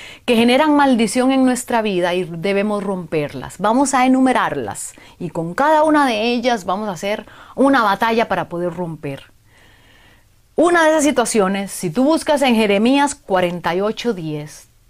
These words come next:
dice muy claramente: "Maldito el que hiciere engañosamente la obra de Dios". Si usted no está ocupado debidamente en la obra del Señor,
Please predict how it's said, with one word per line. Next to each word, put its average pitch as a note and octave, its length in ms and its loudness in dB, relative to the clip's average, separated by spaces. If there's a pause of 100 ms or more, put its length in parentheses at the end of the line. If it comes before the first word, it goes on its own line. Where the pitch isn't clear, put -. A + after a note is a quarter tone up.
(320)
dice D4+ 320 0
muy B3+ 200 2
claramente: F#3+ 680 -2
"Maldito B3 840 0 (500)
el C4+ 220 2
que C#4 140 2
hiciere F4 1000 2 (220)
engañosamente C#4 1400 2 (160)
la G3+ 260 2
obra A3 640 2 (300)
de F3 240 0
Dios". D#3+ 800 -8 (500)
Si - 140 0
usted F#4+ 300 2
no G4+ 80 4
está F#4+ 200 2
ocupado D#4 560 2
debidamente B3 760 2
en A#3 100 -2
la E3+ 120 0
obra G3+ 260 0
del G#3+ 140 -2
Señor, F3+ 460 -8